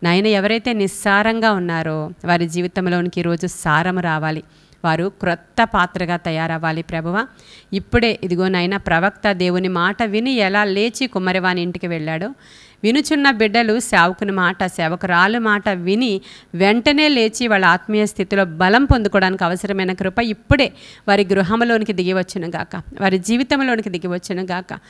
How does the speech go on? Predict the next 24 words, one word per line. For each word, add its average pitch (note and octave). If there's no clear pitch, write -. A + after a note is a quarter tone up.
నాయన, G3+
మంచి A3+
అర్హమైన C4
పాత్రగా A#3
వారు G#3+
తయారగుదురు G3+
గాక, E3+
నిర్జీవత్వం B3
యేసు A3
నామంలో A3+
పారద్రోలబడును F#3+
గాక. E3+
ఈ F#3+
దిన F#3+
దీవెనలతో F#3
నింపమని, F3+
దిన G3
ఆశీర్వాదాలతో F3+
నింపమని E3+
యేసయ్య F3+
శ్రేష్ఠ G3
నామంలో F3+
అడుగుచున్నాము F#3
తండ్రి. E3+